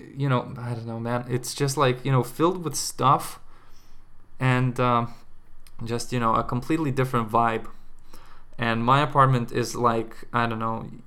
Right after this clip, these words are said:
i-, it's like a quarantine area or, or whatever. And, uh, yeah, so, so, you know, so that is why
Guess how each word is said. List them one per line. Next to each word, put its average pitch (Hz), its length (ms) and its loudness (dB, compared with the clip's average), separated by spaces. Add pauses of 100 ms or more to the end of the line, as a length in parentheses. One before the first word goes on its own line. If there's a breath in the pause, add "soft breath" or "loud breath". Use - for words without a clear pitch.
(160)
i-, - 140 -10
it's 117 420 -6
like 127 220 2
a 120 80 -4
quarantine 131 720 2
area 113 540 0 (1080 soft breath)
or, 113 180 2
or 113 220 0
whatever. 113 480 0 (260)
And, 113 380 -2
uh, 113 200 2 (720 loud breath)
yeah, 139 260 4
so, 131 260 2
so, 143 320 0
you 151 100 0
know, 143 120 2
so 135 180 -2
that 170 240 2
is 165 100 -2
why 139 460 2